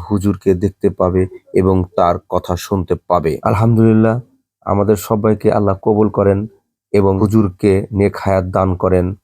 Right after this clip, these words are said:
আমিন। যারা যারা ডক্টর মিজানুর রহমান আজাহারি হুজুরকে পছন্দ করেন, প্রত্যেকেই কমেন্টস বক্সে আমিন লিখে যাবেন এবং তার জন্য খালিস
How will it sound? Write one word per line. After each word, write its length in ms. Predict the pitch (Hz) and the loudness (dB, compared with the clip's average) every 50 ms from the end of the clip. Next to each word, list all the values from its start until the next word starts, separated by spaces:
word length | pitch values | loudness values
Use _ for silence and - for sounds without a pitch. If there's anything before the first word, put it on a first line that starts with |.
| _ _ - 107 110 | _ _ -2 0 2
আমিন। 280 | 110 107 104 95 87 80 73 71 - - - 104 101 98 95 | 2 2 2 2 0 -2 -6 -8 -10 -8 -4 -4 -2 0 0
যারা 180 | - 113 110 110 104 | 0 0 2 2 2
যারা 160 | 113 110 110 110 107 113 98 101 | 2 2 0 0 -2 -4 -4 -4
ডক্টর 240 | 104 101 - 107 101 101 | -4 -2 -2 -2 0 0
মিজানুর 300 | 104 107 101 107 104 101 101 | 0 0 0 0 0 0 0
রহমান 200 | 104 101 104 101 - - 101 | 0 0 -2 -2 -2 -2 -2
আজাহারি 300 | 98 104 104 101 101 104 98 101 | -2 -2 -2 -2 -2 -2 -2 -4
হুজুরকে 340 | 101 101 107 110 - - 98 - - | -4 -4 -4 -6 -6 -8 -10 -6 -6
পছন্দ 300 | 98 - - 107 101 98 95 104 | -6 -4 -4 -2 -2 -2 -2 0
করেন, 180 | 101 98 95 95 98 - _ _ _ _ _ - | 0 0 0 -2 -6 -10 _ _ _ _ _ -4
প্রত্যেকেই 480 | 101 98 - _ 107 98 - 104 98 92 - - | -4 -4 -4 _ -6 -2 0 -2 -2 -2 -2 -2
কমেন্টস 340 | 104 101 101 98 98 95 92 90 | -2 0 0 0 0 -2 0 -2
বক্সে 320 | 98 92 - - - 98 92 87 - _ _ _ _ _ - | -2 -2 -4 -4 -4 -4 -4 -4 -6 _ _ _ _ _ -4
আমিন 260 | 98 104 101 98 98 98 95 | -2 0 0 2 2 2 2
লিখে 200 | 95 90 - 98 90 98 | 0 0 -2 -2 -2 -2
যাবেন 240 | 92 90 95 92 92 90 - _ _ _ - 92 | 0 0 0 -2 -2 -4 -8 _ _ _ -4 -2
এবং 140 | 90 90 90 90 92 - | 0 0 -2 -2 -4 -2
তার 160 | 90 90 90 90 90 92 - | -2 0 0 -2 -2 -2 -2
জন্য 220 | 95 95 95 92 92 92 92 - _ _ _ _ _ _ _ _ _ _ - | -2 0 0 0 0 -2 -4 -6 _ _ _ _ _ _ _ _ _ _ -4
খালিস 300 | - 110 110 110 107 - | -2 0 2 0 0 0